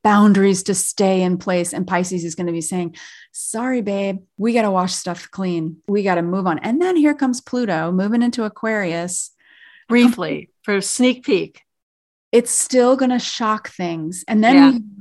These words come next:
Speaker 1: we continue to have Uranus squaring all of this. Uranus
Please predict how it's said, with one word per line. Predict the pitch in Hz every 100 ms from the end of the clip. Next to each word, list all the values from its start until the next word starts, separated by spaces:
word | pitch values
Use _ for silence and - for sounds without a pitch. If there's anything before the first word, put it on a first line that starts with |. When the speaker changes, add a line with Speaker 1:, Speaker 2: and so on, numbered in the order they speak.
| -
Speaker 1:
we | 208
continue | 202 - 247 269
to | 220
have | 208 190 185
Uranus | 185 196 185 175 180
squaring | - - - 190 202 269 233 180
all | 165
of | 160
this. | 170 160 190 -
Uranus | 208 208 226 247 247